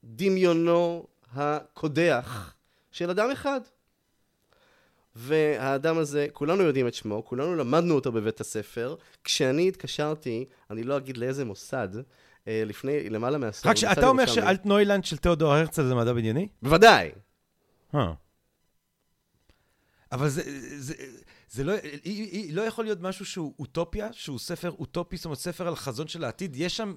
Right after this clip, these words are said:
Speaker 2: תפקיד למדע שהוא משמעותי, שהוא חוקר אותו באיזשהו אופן?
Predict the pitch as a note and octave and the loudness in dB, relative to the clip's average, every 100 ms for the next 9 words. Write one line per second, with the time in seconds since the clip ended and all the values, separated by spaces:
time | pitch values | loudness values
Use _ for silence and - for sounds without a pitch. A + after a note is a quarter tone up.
0 | - - - F3 G3 F3 - - _ - | -12 -14 -10 -8 -8 -10 -14 -18 _ -12
1 | A2+ A2+ G2+ D#2+ D#3 F#3 - F#3 D3+ C#3 | -8 -8 -8 -4 -2 -2 -6 -6 -6 -8
2 | - B2 A2 - F#3+ E3+ - C3+ A2+ - | -8 -8 -8 -8 -6 -6 -8 -8 -10 -14
3 | - E3 E3+ F3 F3 D#3 D#3 D3 - D#3+ | -12 -8 -8 -6 -6 -6 -6 -8 -10 -8
4 | D3 - D#3+ | -10 -8 -10